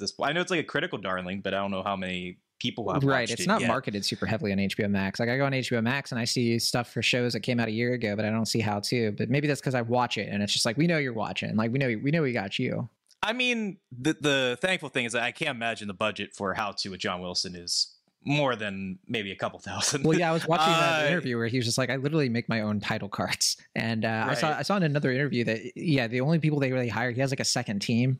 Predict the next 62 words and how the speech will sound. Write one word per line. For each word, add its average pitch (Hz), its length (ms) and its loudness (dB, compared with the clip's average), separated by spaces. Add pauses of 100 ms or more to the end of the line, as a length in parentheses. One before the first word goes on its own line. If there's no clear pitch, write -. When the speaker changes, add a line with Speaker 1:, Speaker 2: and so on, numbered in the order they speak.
Speaker 2:
that 127 180 -2
goes 123 200 2
out 113 120 0
and 107 140 -6
gets 107 160 -2
shots 107 340 0
Speaker 1:
Yeah. 143 140 0
Speaker 2:
for 90 100 -2
him, 135 260 0
but 135 120 -4
that's, 113 160 -2
like, 139 120 -4
about 156 200 0
Speaker 1:
Yeah, 110 220 2
Speaker 2:
it. - 20 -6
Speaker 1:
second 117 300 -4
unit. 107 280 -2
Speaker 2:
Yeah. 113 100 2 (300)
Speaker 1:
Yeah, 104 240 2
and 110 120 -2
he 139 60 0
has, 135 100 -2
like, 120 100 -6
his, 101 200 -6
like, 98 180 -2
writers, 98 560 -2
like, 95 160 -8
w-, 95 300 -6
including 123 340 0
Connor 110 260 -2
O'Malley 107 480 -2
and, 92 100 -4
like, 90 220 -4
Susan 104 300 0
Orlin, 101 480 -2 (520)
which - 160 -4
is, 101 140 -2
uh, 95 340 0 (320)
pretty 131 200 -2
incredible. 104 340 -2
Speaker 2:
But - 20 2
they're 180 120 2
basically, 202 520 2
like, 165 140 4
Speaker 1:
Um, 165 260 2
Speaker 2:
YouTube 139 380 0
level 123 300 2
where 139 120 2
they're, 139 160 0
like, 135 160 0
writing 139 300 2
scripts, - 420 -2
you 131 80 2
know 131 60 2
what 143 100 4
I - 20 2
Speaker 1:
Yeah. - 60 2
Speaker 2:
mean? 139 140 -4
It's 151 160 -2
just - 100 2
like, 143 140 -2
uh, 131 200 -2